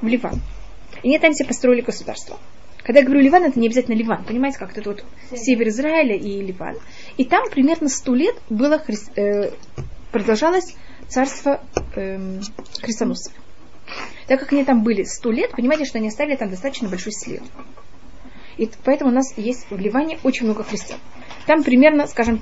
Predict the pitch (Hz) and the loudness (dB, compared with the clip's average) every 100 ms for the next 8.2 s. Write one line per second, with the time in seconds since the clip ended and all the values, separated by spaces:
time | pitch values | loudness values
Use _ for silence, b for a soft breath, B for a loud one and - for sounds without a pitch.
0 | - 226 214 277 262 208 196 190 180 196 | -2 -2 2 2 2 -2 -4 -6 -8 -10
1 | - - - - - - - - 254 330 | -10 -12 -12 -12 -14 -12 -12 4 6 8
2 | 330 277 262 262 226 214 220 - - - | 6 4 2 0 -2 -4 -6 -8 -10 -8
3 | 233 262 269 - 220 254 262 220 220 226 | 2 2 4 0 0 2 0 -4 -4 -2
4 | 220 - - - 220 214 - 240 - - | -4 -6 -12 -2 -2 -2 -6 -8 -12 -14
5 | - - B B B - 247 370 359 311 | -14 -14 B B B 0 4 4 4 2
6 | - 262 302 254 262 254 - 247 339 220 | 4 2 6 6 6 2 0 0 0 -4
7 | - 220 214 240 240 - 220 214 - 180 | -6 -2 2 2 2 -4 -2 -2 -2 -4
8 | - | -6